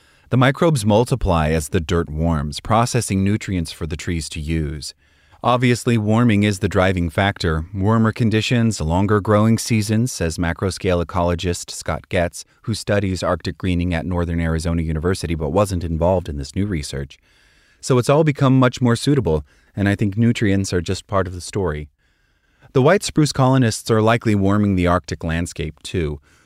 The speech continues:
Normally, snow cover makes these northern lands reflect the sun's energy back into space. In scientific parlance, the land's albedo is high. But trees are darker, so they have a lower albedo and absorb heat, which warms the area.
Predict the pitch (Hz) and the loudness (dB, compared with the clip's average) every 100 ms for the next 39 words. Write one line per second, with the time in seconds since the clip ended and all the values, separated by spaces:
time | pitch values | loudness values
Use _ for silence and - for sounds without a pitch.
0 | _ - 139 196 196 120 - 123 - 127 | _ -2 0 2 0 -2 0 0 0 0
1 | 104 101 95 - 101 87 101 98 92 95 | 2 2 0 -2 -2 0 0 2 2 0
2 | 92 95 90 82 147 151 104 - 101 95 | 0 0 -2 -2 -2 -2 -4 -2 0 2
3 | 98 95 92 85 80 78 85 78 87 - | 0 0 -2 0 -2 -2 -6 -6 -8 -2
4 | 147 92 65 - - 85 80 - 90 - | 0 0 -4 -16 -14 -10 -8 -4 -4 -6
5 | 104 104 98 92 98 123 - - 90 87 | -10 -6 -2 0 0 0 -4 -6 -4 -2
6 | 85 87 87 80 78 113 143 90 82 80 | -2 -2 -2 -2 -2 -2 0 0 0 -2
7 | 131 143 78 73 _ _ _ _ _ - | -2 -2 -2 -8 _ _ _ _ _ 0
8 | 120 - 131 120 113 110 147 156 76 71 | 0 2 0 2 2 4 2 2 -4 -6
9 | - 104 101 101 104 98 104 151 147 92 | -2 0 2 2 2 2 2 2 2 2
10 | 90 92 87 87 95 92 87 117 143 - | 0 0 2 2 2 0 0 2 2 0
11 | 80 78 - - - 95 - 85 85 80 | -14 -14 -16 -20 -6 -6 -4 -4 -2 -2
12 | - 90 110 101 76 85 | -4 -2 0 -2 -4 -10